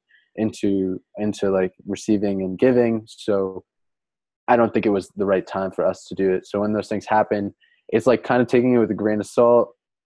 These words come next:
water off your shoulders, because what better is it going to do to keep complaining about it than to just move on to the next project? Like, what are you gonna do? Like, are you just gonna keep complaining?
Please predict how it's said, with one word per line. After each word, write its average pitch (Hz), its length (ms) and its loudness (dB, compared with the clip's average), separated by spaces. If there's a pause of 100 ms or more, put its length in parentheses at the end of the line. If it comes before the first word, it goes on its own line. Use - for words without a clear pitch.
water 113 420 4
off 107 120 0
your 104 100 -4
shoulders, 104 500 2
because 107 480 0 (1300)
what 123 380 2 (680)
better 117 300 6
is 113 160 2
it 107 120 0
going 110 260 0
to 101 160 -4
do 101 640 2 (520)
to - 100 -2
keep - 260 -2
complaining 110 480 -2
about 95 300 4
it 95 160 -2 (240)
than 113 140 2
to 113 120 0
just 107 160 -2
move 110 220 0
on 107 140 2
to 101 100 -4
the 101 80 -2
next 98 240 -6
project? 95 400 -2 (480)
Like, 104 120 -2
what 107 120 0
are - 20 4
you 101 60 0
gonna 101 160 0
do? 98 280 0
Like, 90 140 -6
are 98 60 -2
you 101 100 0
just 95 160 -8
gonna 95 120 -4
keep - 260 -10
complaining? 101 640 -6